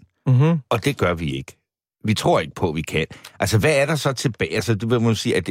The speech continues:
Speaker 2: at, at, er det noget, der er blevet værre ef-, efter, i den globaliserede verden? Det der med at sige,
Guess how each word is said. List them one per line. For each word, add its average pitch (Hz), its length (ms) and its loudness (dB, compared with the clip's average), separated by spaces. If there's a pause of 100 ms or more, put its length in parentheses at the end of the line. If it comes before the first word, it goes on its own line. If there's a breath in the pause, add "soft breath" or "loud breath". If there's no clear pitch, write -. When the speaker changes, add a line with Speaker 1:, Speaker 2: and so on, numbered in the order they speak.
Speaker 2:
at, 92 140 -2
at, 92 260 -2
er - 60 0
det 92 140 0
noget, 135 260 2
der 170 60 0
er 113 60 -2
blevet 85 320 -2
værre 107 440 -2
ef-, - 220 -8
efter, 98 280 -2
i 95 80 0
den 82 140 -4
globaliserede 90 760 0
verden? 95 320 -2
Det 98 100 -4
der 110 60 0
med 104 120 2
at 95 60 -2
sige, 98 100 -2